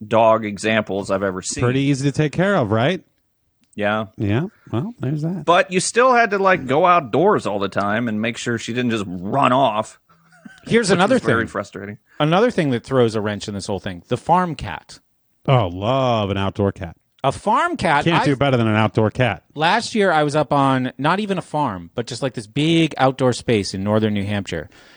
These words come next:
Speaker 3: There were cats patrolling the grounds.
Speaker 2: Yeah.
Speaker 1: Yeah.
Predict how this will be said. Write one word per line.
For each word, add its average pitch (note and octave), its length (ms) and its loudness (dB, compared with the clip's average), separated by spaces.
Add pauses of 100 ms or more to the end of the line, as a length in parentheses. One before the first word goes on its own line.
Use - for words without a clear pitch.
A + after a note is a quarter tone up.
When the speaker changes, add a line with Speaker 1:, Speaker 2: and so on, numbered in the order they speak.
(140)
Speaker 3:
There C3+ 160 2
were A3+ 160 0
cats - 720 -4
patrolling C3+ 580 0
the G#2 80 -4
grounds. A2+ 640 -4 (260)
Speaker 2:
Yeah. C3+ 180 4 (280)
Speaker 1:
Yeah. A2 280 -4